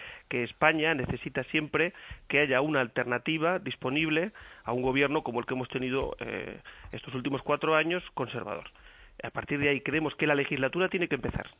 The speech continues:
porque los españoles han votado y han decidido que las Cortes Generales se conformen como están. Hay que aceptar el veredicto de los españoles en las urnas. Y creo que la disposición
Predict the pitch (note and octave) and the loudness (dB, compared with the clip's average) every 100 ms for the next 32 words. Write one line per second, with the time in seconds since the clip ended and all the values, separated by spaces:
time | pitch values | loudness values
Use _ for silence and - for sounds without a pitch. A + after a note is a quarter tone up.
0 | - _ _ B2 - B2 B2 - A#2+ C3+ | -20 _ _ -4 -2 -2 -2 0 2 4
1 | D#3+ - - _ - B2 A#2 F#2+ F#2+ - | 2 -2 -14 _ -4 -2 -2 -2 -4 -8
2 | _ _ C3 B2 B2 A#2+ C3 D3 - C#3 | _ _ -2 0 0 -2 -2 0 2 0
3 | C3 F3+ - D#3 D3+ D3+ F3 D#3+ B2+ C3 | 2 -2 -2 -2 2 4 4 0 -2 -4
4 | A#2+ F3+ G3 - C#3 C3 B2 - C#3 F#2 | -2 -2 -2 -2 -2 0 0 2 2 2
5 | - - - - - B2 B2 - F3+ F#3 | -10 -20 -8 -6 -2 0 0 4 4 6
6 | C#3 C#3 - G3+ - - - - - - | 4 4 2 -2 -2 -8 -20 -20 -20 -2
7 | C#3 C3 B2 C3 D3+ D#3 C#3 B2 F#3+ C#3+ | 0 0 0 2 2 0 0 2 2 0
8 | - - - - - B2+ - E3+ C#3 B2 | -4 -8 -12 -12 -8 -4 0 2 2 2
9 | A#2+ - B2+ B2+ B2 F#3+ G3+ A#3+ | 0 -6 -8 -6 0 2 2 -2